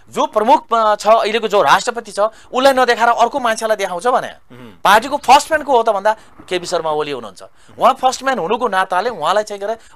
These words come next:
Speaker 1: अध्यक्ष हाम्रो पार्टीको यो हो है भनेर अनि हामीले चाहिँ के अरे पर्चा, पम्फलेट अनेकन गर्दाखेरि त्यो आपत्ति हुनुपर्ने कुरा, अरू कसैको टाउको दुख्नुपर्ने कुरा के हो भने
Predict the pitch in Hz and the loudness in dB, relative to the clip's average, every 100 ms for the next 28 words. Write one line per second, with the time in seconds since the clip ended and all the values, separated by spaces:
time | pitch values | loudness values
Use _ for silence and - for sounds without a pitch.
0 | - 185 254 254 269 175 208 214 190 190 | -2 2 2 0 -4 -2 -2 0 0 -2
1 | 196 196 196 160 226 202 120 180 214 - | -10 -6 -2 2 2 0 0 0 0 -6
2 | - 175 202 156 156 208 214 208 208 208 | -6 -4 -2 -4 -6 -6 -6 -6 -4 -2
3 | 202 208 214 180 190 202 208 - 208 247 | 0 2 2 0 -4 -4 -6 -4 -4 -2
4 | 247 196 202 196 196 208 - - - - | 0 2 2 0 -4 -12 -14 -10 -4 -2
5 | 196 285 311 269 180 202 208 208 202 202 | -2 -4 -4 -4 -4 0 0 -2 -2 0
6 | 202 - - 208 226 214 262 240 185 214 | 0 -6 -2 -2 -2 -6 -8 0 2 2
7 | 220 214 214 208 196 196 196 196 233 214 | 0 -8 -8 -6 -6 -6 -8 -6 -4 -2
8 | 220 190 73 - | -2 -4 -6 -20